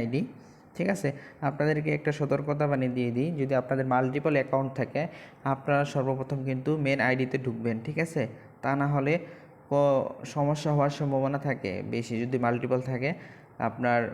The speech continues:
যেটাতে প্রথমে ঢুকবেন সেই আইডিটা কিন্তু থাকবে, বাকিগুলো কিন্তু ব্যান হয়ে যেতে পারে, এরকম স-, হইতে পারে। সেজন্য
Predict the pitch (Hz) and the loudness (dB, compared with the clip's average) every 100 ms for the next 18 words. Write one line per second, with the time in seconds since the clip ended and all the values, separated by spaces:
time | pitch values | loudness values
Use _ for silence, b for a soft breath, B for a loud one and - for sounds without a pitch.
0 | - - - - 123 135 147 147 - 135 | -8 -18 -18 -6 0 0 0 -2 -4 -2
1 | 151 143 139 151 147 156 127 135 135 135 | 0 0 0 0 0 2 4 4 0 -2
2 | 139 147 143 131 143 131 131 131 135 131 | -4 -2 -2 0 0 0 0 2 2 0
3 | 139 131 131 135 127 117 107 - 107 104 | -2 2 2 2 0 0 -4 -4 -4 -2
4 | - 127 127 143 - - - - 135 123 | 0 0 0 -4 -6 -16 -20 -10 -4 -2
5 | 143 120 147 B B B - 135 | 0 2 0 B B B -4 0